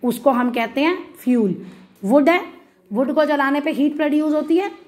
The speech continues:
तो उसको हम कहते हैं फ्यूल। आप प्लास्टिक जलाओगे वो नहीं जलेगा, हीट प्रोड्यूस नहीं होगी, तो plastic is not a fuel। नेक्स्ट है आपका classification of sources of energy। एनर्जी को हम कैसे कैसे क्लासिफाई कर सकते हैं?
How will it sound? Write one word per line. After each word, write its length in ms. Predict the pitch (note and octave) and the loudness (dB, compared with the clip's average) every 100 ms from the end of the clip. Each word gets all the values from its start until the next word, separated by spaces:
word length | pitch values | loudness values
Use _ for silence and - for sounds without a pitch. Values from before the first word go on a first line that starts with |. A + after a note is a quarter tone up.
| _ _ | _ _
तो 60 | C4 | -4
उसको 260 | B3 B3 | -4 -4
हम 200 | C#4 C4 | -4 -4
कहते 280 | C4 A#3+ B3+ | -2 -4 0
हैं 100 | C#4+ | 0
फ्यूल। 520 | C#4+ C#4+ D4 B3 F#3 - - - A3+ | 0 2 4 4 0 -4 -16 -6 0
आप 180 | A#3 | 0
प्लास्टिक 460 | C4+ A#3+ A#3 D#4+ C4 | 2 0 0 -4 -2
जलाओगे 500 | C#4 C4+ C4+ C#4+ F4 | -2 0 0 -2 -2
वो 120 | B3 | -2
नहीं 320 | A#3+ A3+ C#4 | -4 0 0
जलेगा, 440 | C4 G3 E3+ D3 C3+ - _ _ | 0 -2 -6 -10 -16 -20 _ _
हीट 220 | A#3+ D4 | 0 0
प्रोड्यूस 380 | D4 B3+ C#4 D4 | 0 0 0 0
नहीं 220 | A#3+ C#4 | 0 0
होगी, 180 | C4 G#3 | 0 -2
तो 120 | G#3+ | -4
plastic 480 | G#3 G#3+ G3+ G#3 C#4 D4 | -6 -4 -4 -4 -4 0
is 280 | D4 G3+ G#3 | 0 0 2
not 200 | C4 D4 | 2 2
a 320 | D4+ C4+ E4 G#4+ - - _ - | -2 2 2 2 -6 -20 _ -10
fuel। 300 | A#3 G#3+ F#3 D3+ - - _ _ - - - - - - - - - - A#3+ | -4 0 0 -4 -12 -20 _ _ -20 -20 -20 -20 -20 -20 -20 -20 -20 -2 4
नेक्स्ट 260 | C#4+ C#4 | 4 4
है 60 | D#4 | 2
आपका 240 | D4 D#4+ | 2 0
classification 840 | D#4+ A#3+ A#3 B3 C4+ C4 C#4 C#4 D4+ | 0 0 0 -4 -2 -2 0 -2 -2
of 20 | C#4 | -2
sources 260 | A3+ B3+ B3+ | -4 -2 -4
of 140 | C4 | -2
energy। 380 | A3+ G#3 F3 A#3 | -2 -2 -2 -2
एनर्जी 380 | A#3+ A#3+ A3+ C#4+ | 0 2 2 2
को 100 | C#4+ | 4
हम 160 | D4 | 4
कैसे 280 | C#4+ A3+ C4+ | 2 0 0
कैसे 240 | B3 A#3+ | -2 -2
क्लासिफाई 520 | C#4 B3 A3 B3 B3 B3+ | 0 0 0 0 0 0
कर 160 | - | -4
सकते 400 | G3+ F3+ - - | -8 -12 -18 -16
हैं? 160 | C#3 | -16